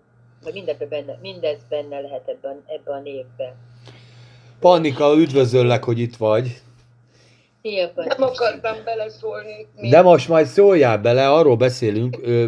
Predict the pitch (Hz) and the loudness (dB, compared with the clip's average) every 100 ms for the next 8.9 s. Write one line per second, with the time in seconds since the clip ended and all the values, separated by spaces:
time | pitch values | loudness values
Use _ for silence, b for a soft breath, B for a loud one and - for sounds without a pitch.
0 | 117 117 113 b b b b - 110 147 | -2 -2 -2 b b b b -6 2 2
1 | 156 139 117 107 - 147 120 101 101 90 | 4 2 4 2 0 -2 -2 -2 -2 -4
2 | 80 87 78 69 - 85 110 _ _ _ | -6 -6 -8 -10 -16 -18 -18 _ _ _
3 | _ _ b b - - 180 196 156 139 | _ _ b b -20 -8 -6 2 4 6
4 | 120 98 98 90 95 - 95 73 - 69 | 4 2 -6 -10 -10 -6 -6 -6 -12 -14
5 | 69 - 90 120 - _ _ b b b | -14 -12 -10 -10 -14 _ _ b b b
6 | b 101 117 120 123 127 113 135 143 113 | b -8 0 0 0 0 2 4 4 2
7 | 104 107 117 113 104 95 101 87 120 104 | 2 0 0 -4 -6 -8 -10 -6 -6 -6
8 | 98 87 - 80 85 - 76 87 101 | -8 -10 -12 -12 -12 -12 -10 -10 -12